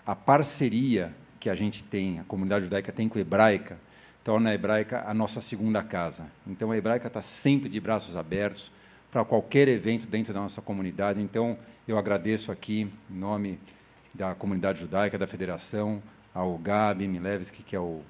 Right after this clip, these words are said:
C E O aqui da Hebraica, ao Fernando Rosenthal. Muito obrigado por estar sempre cedendo e abrindo as portas pra nossa comunidade.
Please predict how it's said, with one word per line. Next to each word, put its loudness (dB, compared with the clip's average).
C -10
E -2
O 0
aqui -8
da -6
Hebraica, 0
ao -2
Fernando -6
Rosenthal. -2
Muito 4
obrigado 0
por -14
estar -4
sempre 0
cedendo -2
e 8
abrindo 10
as 4
portas 6
pra 2
nossa 2
comunidade. 0